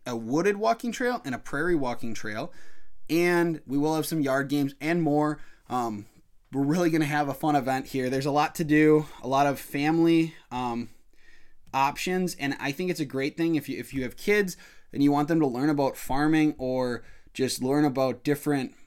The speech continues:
outdoor activities. It's something fun 'cause, like, you can, you could potentially learn how to do maple syrup, or you could do it at your house, or have a beehive at your house, or have a small garden and learn how, this is how you plant pumpkins, or you learn about the,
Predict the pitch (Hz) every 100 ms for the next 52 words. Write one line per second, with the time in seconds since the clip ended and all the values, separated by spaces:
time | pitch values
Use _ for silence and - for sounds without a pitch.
0 | - - - - - - - - 156 151
1 | 139 127 139 156 139 131 - - 127 151
2 | 196 254 - - 143 - 175 170 160 226
3 | 160 143 139 131 - 127 151 147 151 147
4 | 147 - - 196 185 170 147 139 139 147
5 | 147 143 143 143 143 139 - 147 131 127
6 | 151 147 151 147 151 196 180 - - -
7 | - - 143 165 165 196 123 110 107 104
8 | 101 95 - - - - 143 151 147 135
9 | - - _ 151 165 - 170 165 151 175
10 | 160 139 151 147 139 147 143 131 139 143
11 | 143 139 - 139 151 185 - 107 107 -
12 | - - - 156 156 151 147 143 131 -
13 | - 135 135 151 156 131 135 139 143 139
14 | - - - - - - - 127 127 127
15 | 127 127 127